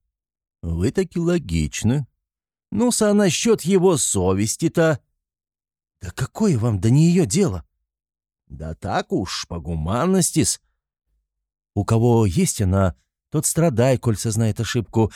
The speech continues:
Это и наказание ему, а притч каторги". "Ну а действительно-то гениальные?" нахмурясь спросил Разумихин.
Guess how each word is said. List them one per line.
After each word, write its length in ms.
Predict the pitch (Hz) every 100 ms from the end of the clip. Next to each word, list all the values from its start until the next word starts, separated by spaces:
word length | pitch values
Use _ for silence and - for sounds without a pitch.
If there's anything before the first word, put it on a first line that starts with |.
| -
Это 260 | - 117 -
и 220 | 147 165
наказание 800 | 151 151 160 120 123 160 151 135
ему, 380 | 101 107 101 82 _ _ _
а 120 | 101
притч 320 | 98 98 92
каторги". 600 | - 104 - 98 85 92 - _ _ _ _ _ -
"Ну 280 | 104 143 160
а 100 | 151
действительно-то 1000 | 190 - - 226 240 - 131 113 110
гениальные?" 800 | 101 123 175 190 160 107 104 85 _ _ _ _ -
нахмурясь 500 | 101 - 95 80 -
спросил 400 | - 98 101 85
Разумихин. 520 | 87 120 101 104